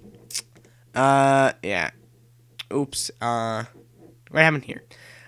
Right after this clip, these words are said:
Uh, so I guess what we can go ba-, into is, uh, pen. Ah, here it is. All right. So this is the last, uh, mod for this mod review.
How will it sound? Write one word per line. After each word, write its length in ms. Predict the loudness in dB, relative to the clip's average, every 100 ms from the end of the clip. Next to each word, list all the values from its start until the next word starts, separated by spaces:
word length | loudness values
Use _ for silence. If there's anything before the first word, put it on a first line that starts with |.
| _ 4
Uh, 480 | 6 6 6 4 2
so 180 | -2
I 60 | -4
guess 380 | 0 0 0 0
what 100 | -4
we 80 | -4
can 280 | -4 -2
go 140 | -2 -2
ba-, 180 | -4 -10 -14 -20 -8
into 320 | -6 -6 -6
is, 400 | -2 -2 -2 -6 _
uh, 260 | -6 -4 -6 -10
pen. 1400 | -18 -18 -20 -20 -16 -8 -4 -2 -2 -2 -4 -6 -6 -8 -12 4
Ah, 200 | 6 6
here 160 | 6 2
it 80 | 0
is. 160 | -10 -18 -20 -20 -20 2 10
All 80 |
right. 200 | 10 10 4 -12 -12 -12 -2
So 160 | 4
this 240 | 6 6 4
is 80 | 4
the 340 | 6 6 0 -6 -2
last, 560 | 4 8 8 6 0 -6
uh, 80 | -4
mod 560 | 0 4 6 6 4 -2
for 380 | -4 0 2
this 460 | 0 -4 -4 -4 -2
mod 280 | 0 2 2
review. 440 | 0 -2 -4 -4